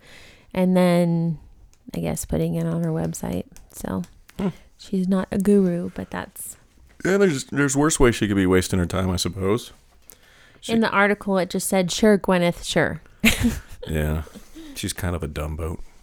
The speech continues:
Speaker 1: Well, it just doesn't make any sense to me, I guess, but
Speaker 2: Hmm.
Speaker 1: I'm sure she's making money 'cause somebody's probably buying it.
Speaker 2: Yeah, at least she's not in Scientology.
Speaker 1: Speaking of that,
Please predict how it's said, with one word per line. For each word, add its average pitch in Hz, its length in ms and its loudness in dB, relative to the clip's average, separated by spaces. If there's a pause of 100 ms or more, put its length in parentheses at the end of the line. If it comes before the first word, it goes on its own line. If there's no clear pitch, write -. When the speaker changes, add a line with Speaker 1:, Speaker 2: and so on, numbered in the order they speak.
(280)
Speaker 1:
Well, 214 180 -10
it - 60 -12
just 214 220 -12
doesn't 190 240 -6
make 151 180 -10
any - 160 -12
sense - 380 -16
to 165 60 -16
me, 131 160 -14
I 131 80 -14
guess, 127 420 -12
but 113 200 -14 (640)
Speaker 2:
Hmm. 160 200 -2 (420)
Speaker 1:
I'm 202 80 -10
sure 226 260 -4
she's 269 240 -4
making 277 380 0
money 285 240 2
'cause 277 160 0
somebody's 277 420 4
probably 269 280 4
buying 254 320 0
it. 226 160 -2 (260)
Speaker 2:
Yeah, 123 180 2
at 127 100 0
least 123 200 0
she's 120 140 -4
not 107 120 0
in 85 60 -4
Scientology. 101 680 0 (1120)
Speaker 1:
Speaking 240 480 0
of 180 140 -4
that, 175 380 -2